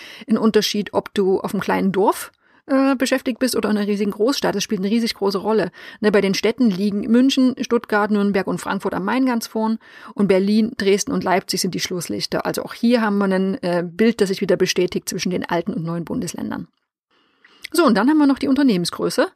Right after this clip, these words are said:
Ne, kleines Start-up oder Großkonzern, ja, das hat natürlich auch noch einen Einfluss auf das Gehalt. Äh, auch da gibt's eine schöne,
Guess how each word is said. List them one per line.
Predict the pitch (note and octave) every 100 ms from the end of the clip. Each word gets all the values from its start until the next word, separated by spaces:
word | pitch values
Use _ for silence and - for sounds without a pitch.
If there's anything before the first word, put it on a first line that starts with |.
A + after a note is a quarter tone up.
| _ G#3+
Ne, | A#3+
kleines | - G#3 A#3
Start-up | - G#3 A3 A3
oder | G3
Großkonzern, | F#3+ F#3+ G#3+ A#3 A#3 A#3 A#3 A#3+
ja, | A#3 G3
das | G#3 -
hat | -
natürlich | G#3+ A3 G#3 -
auch | G#3+
noch | G3+
einen | G3
Einfluss | F3+ F#3 F#3 F3 E3
auf | E3+ E3
das | - E3+ -
Gehalt. | - - - - - - - -
Äh, | G3 F#3
auch | - -
da | B3+
gibt's | B3+ -
eine | G#3+
schöne, | G3+ G3+ G3 F#3+ F#3+